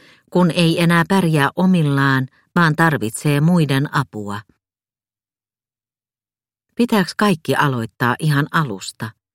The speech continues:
Pohdin hyvän ystäväni kanssa, kun molemmat olimme hiljattain jääneet eläkkeelle.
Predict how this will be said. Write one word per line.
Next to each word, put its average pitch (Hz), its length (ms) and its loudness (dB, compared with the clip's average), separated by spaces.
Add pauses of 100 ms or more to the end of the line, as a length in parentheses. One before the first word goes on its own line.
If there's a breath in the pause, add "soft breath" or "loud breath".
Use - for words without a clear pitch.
(480 soft breath)
Pohdin 127 460 0
hyvän 139 300 2
ystäväni 127 540 -2
kanssa, 127 480 -2
kun 143 180 0
molemmat 143 420 2
olimme 143 360 2
hiljattain 135 680 0
jääneet 131 500 0
eläkkeelle. 110 800 -6